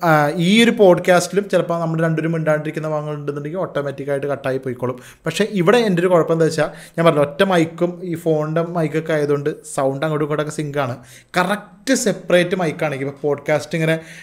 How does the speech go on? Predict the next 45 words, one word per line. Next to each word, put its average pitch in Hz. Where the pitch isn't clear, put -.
എന്താ 147
ചെയ്യുന്ന 175
ആൾക്കാരുണ്ടല്ലോ, 123
അപ്പോൾ 156
അവർക്കാണെന്നുണ്ടെങ്കിൽ 170
ഈ 175
ഓഡിയോ 165
ലെയറിൽ 156
ഇപ്പം 170
എൻ്റെ 175
മൈക്കിൽ 180
എൻ്റെ 170
ഓഡിയോ 147
മാത്രമേ 131
ഉണ്ടാവുള്ളൂ, 120
ഇപ്പോൾ 151
വൈഫ് 139
ഉപയോഗിക്കുന്ന 143
മൈക്കിൽ 139
അവളുടെ 143
ഓഡിയോ 131
മാത്രമേ 117
ഉണ്ടാവുള്ളൂ. 113
അപ്പോൾ 185
അത് 202
കറക്റ്റ് 208
സെപ്പറേറ്റ് 190
ആയിട്ട് 196
അറിയാൻ 160
പറ്റും. 160
ഉം, 170
അത് 180
പോഡ്കാസ്റ്റ് 156
യൂസ് 160
ചെയ്യുന്ന 185
ആൾക്കാർക്ക്, 151
അങ്ങനത്തെ 135
രണ്ട് 147
മൈക്കൊക്കെ 151
ചെയ്യുന്ന 151
ആൾക്കാർക്ക് 127
കേട്ടോ. 113
ഞാൻ 131
ഇതിനു 147
വേണ്ടി 160